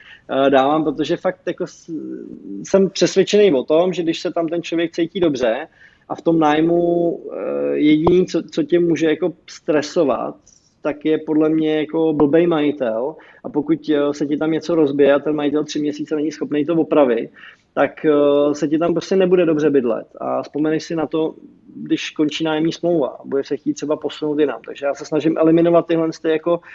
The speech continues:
věci už jako na začátku, takže do-, jako snažím se najít prostě jako kvalitního nájemníka.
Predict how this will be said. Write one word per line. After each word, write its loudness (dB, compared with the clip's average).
věci 4
už -2
jako -2
na 0
začátku, -4
takže -2
do-, -4
jako -6
snažím -6
se -6
najít -2
prostě -8
jako -2
kvalitního -4
nájemníka. -4